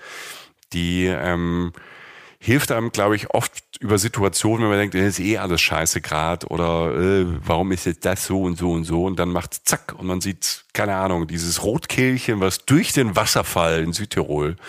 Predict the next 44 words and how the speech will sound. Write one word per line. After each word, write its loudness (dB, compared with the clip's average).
ähm, -2
fliegt, -2
ähm, 0
weil's 0
daran 0
Spaß -2
hat -6
und -8
man -2
hat -2
sowas 0
noch 0
nie -2
gesehen 0
und, -6
ähm, -4
das 0
beglückt -6
einem -2
und -12
das -4
vergisst -4
man -2
nicht -6
und -8
vielleicht 0
ist -2
das 0
dann 0
manchmal 0
so -2
ein -2
Moment 2
oder 2
nur 2
eine 2
Sekunde, 0
die -2
einem -6
wieder 2
ein -2
bisschen -2
lächeln -10
lässt. -12